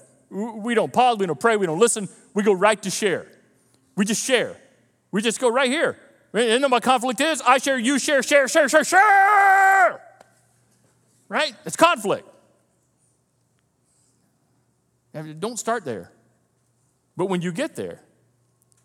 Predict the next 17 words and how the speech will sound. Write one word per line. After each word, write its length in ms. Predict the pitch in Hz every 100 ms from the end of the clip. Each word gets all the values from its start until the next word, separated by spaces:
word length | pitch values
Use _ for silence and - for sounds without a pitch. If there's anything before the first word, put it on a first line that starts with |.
| _
Jesus 280 | - 180 185
changed 280 | - 135 123
the 40 |
rules 240 | 127 202 139
on 100 | 113
how 140 | 127
we 100 | 117
share. 320 | - 180 123 - _ _ -
We 100 | 123
are 100 | -
kind. 580 | - - 160 147 104 90 _ _ _
We 100 | 123
are 100 | 104
loving. 600 | 101 113 135 160 139 95
We 140 | - 135
are 80 | 170
clear. 440 | - 311 208